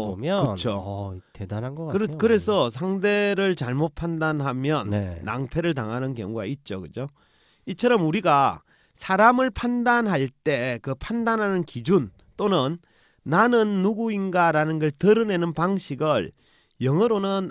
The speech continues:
Speaker 2: 아이덴티티라고 부르고요. 우리말로는 정체성이라고 부릅니다. 해서 먼저 아이덴티티, 정체성에 대해서 이야기를 하면서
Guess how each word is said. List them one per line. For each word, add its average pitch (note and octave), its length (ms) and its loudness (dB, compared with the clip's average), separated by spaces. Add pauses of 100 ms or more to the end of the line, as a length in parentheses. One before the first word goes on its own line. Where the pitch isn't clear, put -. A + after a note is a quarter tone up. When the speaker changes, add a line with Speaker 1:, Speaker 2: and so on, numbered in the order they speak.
(100)
Speaker 2:
아이덴티티라고 E3+ 1300 -2
부르고요. G2+ 680 -6 (300)
우리말로는 F3+ 600 0
정체성이라고 C3+ 1200 -2
부릅니다. G2 600 -12 (500)
해서 G3 180 0
먼저 A#2 580 2 (280)
아이덴티티, F#3+ 800 0 (420)
정체성에 A#3+ 880 0
대해서 A#2+ 460 -2
이야기를 B2+ 580 -4
하면서 F3+ 500 -2